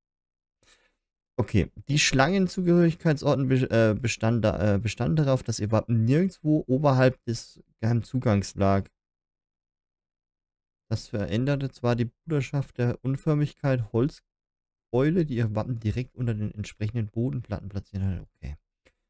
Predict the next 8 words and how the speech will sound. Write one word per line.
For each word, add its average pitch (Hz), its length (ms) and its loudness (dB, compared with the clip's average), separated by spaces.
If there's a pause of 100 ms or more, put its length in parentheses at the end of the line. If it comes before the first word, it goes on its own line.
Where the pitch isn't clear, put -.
(120)
Aber 101 80 0
schließlich 143 360 2
setzte 135 300 -4
sich 127 220 -2
die 113 120 -2
Schlange, 127 640 2
ähm, 117 540 2
äh, 78 300 -6